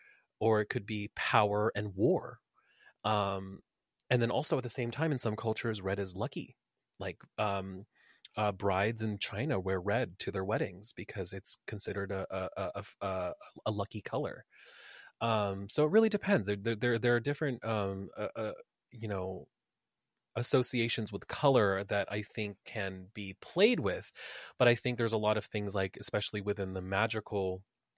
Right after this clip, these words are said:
um, realm, especially within, like, um, so, like, magic social media, where there's kind of, like, a generalized idea, like, money is associated with green candles, which isn't necessarily true because money isn't,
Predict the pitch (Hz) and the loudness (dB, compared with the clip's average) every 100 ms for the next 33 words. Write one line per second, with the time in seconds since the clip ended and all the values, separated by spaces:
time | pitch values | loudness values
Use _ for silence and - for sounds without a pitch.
0 | _ _ - - 101 95 90 87 87 - | _ _ -12 -2 0 2 0 -2 -8 -12
1 | _ - 104 113 95 92 107 113 - 110 | _ -2 6 8 8 6 2 -4 -4 2
2 | 104 - 104 101 101 104 98 98 95 95 | 2 2 0 0 0 0 -2 -2 -4 -4
3 | - 95 92 92 - 101 101 101 95 - | -6 -4 -4 -4 -2 -2 -2 -6 -6 -10
4 | _ _ _ - 104 98 101 90 - 98 | _ _ _ -8 -2 -2 -2 -4 -2 -2
5 | - 95 117 123 87 73 - - - - | -2 -4 -2 -2 -2 -4 -6 -14 -14 -14
6 | - - 104 117 113 110 - 120 107 104 | -14 -6 4 6 6 4 2 2 2 2
7 | 101 98 110 107 107 104 98 98 - 104 | 0 2 4 4 4 6 4 2 0 -4
8 | 98 107 92 87 107 98 98 _ _ 104 | -2 -2 -2 -2 0 0 -2 _ _ -10
9 | 104 107 113 113 107 101 95 110 - 113 | -4 2 4 6 4 2 -2 -4 -2 -2
10 | - - _ _ 110 - 101 - 95 98 | -2 -10 _ _ -2 0 0 0 -2 -4
11 | 101 - - 113 107 104 104 92 62 - | -6 -8 -4 -2 -2 -4 -6 -4 -6 -6
12 | - - 143 147 135 - - 143 127 117 | -4 -4 -2 0 2 4 4 4 2 0
13 | - 170 143 107 - 107 101 107 117 123 | 2 4 4 2 0 0 -2 -2 0 2
14 | 127 - 117 117 110 | 0 -2 -2 0 -2